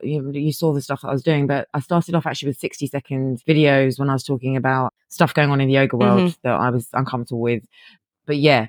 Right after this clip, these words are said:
Speaker 1: most recently I've been doing, uh, ninety-second videos on writing, 'cause obviously I've now written the book that
Speaker 2: Yeah.
Speaker 1: I was write-, I wasn't actually writing then, but I had lots of ideas about, and I suppose they started leaking out on,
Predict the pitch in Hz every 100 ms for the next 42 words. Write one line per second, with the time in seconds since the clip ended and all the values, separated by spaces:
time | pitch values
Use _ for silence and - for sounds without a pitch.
0 | - 147 147 - 143 120 117 120 123 120
1 | 127 123 120 - 120 120 123 123 120 123
2 | - 123 120 117 113 - - 131 127 120
3 | 120 110 104 120 117 127 135 127 127 123
4 | 135 123 131 123 120 - 117 139 131 127
5 | 120 131 110 139 - - 139 190 123 123
6 | 117 - _ _ _ _ _ 151 139 131
7 | - 180 175 165 156 156 151 139 143 131
8 | 135 131 139 139 131 - - - 143 139
9 | 127 131 135 123 143 131 123 127 123 117
10 | 101 - 127 123 143 131 131 - 123 127
11 | 131 127 - 131 131 120 - 123 123 117